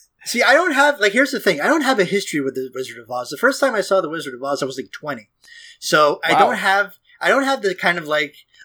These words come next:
Speaker 2: a lot of this is nostalgia. This played on cable a lot.
Speaker 1: Mm-hmm.
Speaker 2: This movie is from the late thirties,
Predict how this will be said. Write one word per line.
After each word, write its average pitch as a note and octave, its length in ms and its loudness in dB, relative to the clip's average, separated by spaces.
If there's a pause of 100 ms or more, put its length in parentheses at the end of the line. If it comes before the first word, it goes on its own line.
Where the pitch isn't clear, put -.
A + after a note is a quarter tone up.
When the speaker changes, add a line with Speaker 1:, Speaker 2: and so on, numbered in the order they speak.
(180)
Speaker 2:
a D3 80 -2
lot A3 180 4
of G#3+ 60 -6
this A3 180 -4
is E3+ 120 -10
nostalgia. D#3 540 0
This G#3+ 140 0
played F3+ 260 0
on D3+ 140 2
cable D3 440 -4 (200)
a C3 60 -6
lot. B2+ 400 -2 (260)
Speaker 1:
Mm-hmm. C#3+ 140 -8
Speaker 2:
This F3 220 0
movie F#3 480 -2
is D3 200 -8
from D3+ 380 -6
the B2+ 100 -10
late D#3+ 320 -2
thirties, C#3 420 0